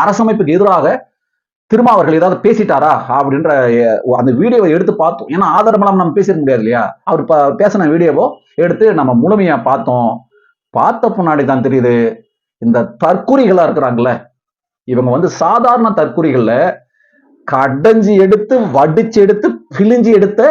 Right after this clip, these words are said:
சனாதன சங்கிகள். நான் ஏற்கனவே சொல்லியிருக்கேன், நீ சங்கியா இருக்கணும்னா ஆர் எஸ் எஸ்ல இருக்க வேண்டிய அவசியம் இல்ல, பி ஜே பில இருக்க வேண்டிய, விஸ்வ இந்து பரிஷத்துல இருக்க வேண்டிய, இந்து மண்ணில் இருக்க வேண்டிய அவசியமே கிடையாது. ஒரு மனிதனின் கருத்தை ஆராயாமல்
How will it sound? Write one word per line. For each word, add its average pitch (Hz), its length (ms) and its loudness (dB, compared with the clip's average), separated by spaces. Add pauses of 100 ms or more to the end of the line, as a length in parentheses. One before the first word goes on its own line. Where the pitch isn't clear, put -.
(760)
சனாதன 175 500 2 (140)
சங்கிகள். 165 500 -2 (400)
நான் 123 180 -4
ஏற்கனவே 175 320 0
சொல்லியிருக்கேன், 160 420 0 (300)
நீ 139 160 -2
சங்கியா 165 320 2
இருக்கணும்னா 156 380 -2 (140)
ஆர் 180 120 0
எஸ் 180 100 -2
எஸ்ல 156 160 -2
இருக்க 160 160 -2
வேண்டிய 151 200 0
அவசியம் 156 280 -2
இல்ல, 143 120 2 (420)
பி 147 100 0
ஜே 165 140 2
பில 151 160 -2
இருக்க 156 160 -2
வேண்டிய, 147 220 0 (160)
விஸ்வ 170 180 0
இந்து 165 140 0
பரிஷத்துல 143 300 -2
இருக்க 135 160 -2
வேண்டிய, 147 180 0 (100)
இந்து 170 160 0
மண்ணில் 160 200 2
இருக்க 139 180 -2
வேண்டிய 139 240 0 (600)
அவசியமே 175 640 2
கிடையாது. 151 440 2 (920)
ஒரு 127 300 0
மனிதனின் 180 500 0
கருத்தை 175 340 0 (440)
ஆராயாமல் 160 580 2